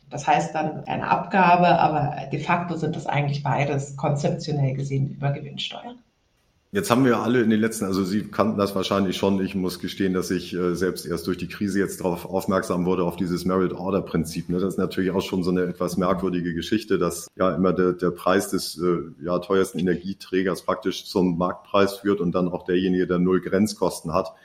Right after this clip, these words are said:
Speaker 2: ja, den, den hohen Preis bekommt. Also das sind ja tatsächlich dann schon, ja, Gewinne, die eine zu-,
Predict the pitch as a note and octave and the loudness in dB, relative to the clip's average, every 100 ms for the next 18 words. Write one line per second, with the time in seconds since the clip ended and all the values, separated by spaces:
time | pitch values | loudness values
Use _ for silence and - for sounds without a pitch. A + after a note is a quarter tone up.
0 | - F2+ F#2+ F2 F#2 D#2+ F2+ F2+ G2+ F2 | -12 0 2 4 2 4 2 4 4 4
1 | F2+ G2+ - F2 - F2 F#2 F2 F2 F#2 | 4 2 2 -2 2 2 2 0 2 0
2 | - G2+ G2 - F#2 F2+ G2+ G2 F2 F2+ | 0 0 0 0 0 2 2 0 0 0
3 | F2 F#2+ F2 E2 - - F#2+ F#2 G2 F2 | 2 2 0 -2 -10 -4 2 4 4 4
4 | G2+ F#2+ F#2+ F#2+ F2+ - C#3+ | 4 4 4 4 2 -2 -2